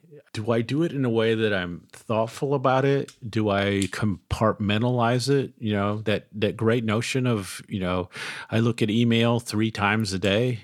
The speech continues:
and that's it, at three different times during the day, period. I don't look at things as they pop in.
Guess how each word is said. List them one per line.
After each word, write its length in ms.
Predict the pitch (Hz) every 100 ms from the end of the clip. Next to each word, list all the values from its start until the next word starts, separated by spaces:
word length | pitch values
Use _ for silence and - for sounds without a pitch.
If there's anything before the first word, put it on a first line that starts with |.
| -
and 160 | 101 92
that's 220 | 95 -
it, 260 | 127 175 _ - -
at 160 | 92
three 140 | - 110
different 320 | 117 110 101
times 260 | 113 107 98
during 160 | 107
the 140 | 101 101
day, 260 | 131 135
period. 680 | - - 131 139 139 135 127 -
I 120 | 104
don't 240 | 101 98
look 200 | 113 -
at 280 | 110 113 -
things 260 | 104 104 104
as 220 | 98 90
they 120 | 90
pop 360 | - 87 - 113
in. 280 | 139 131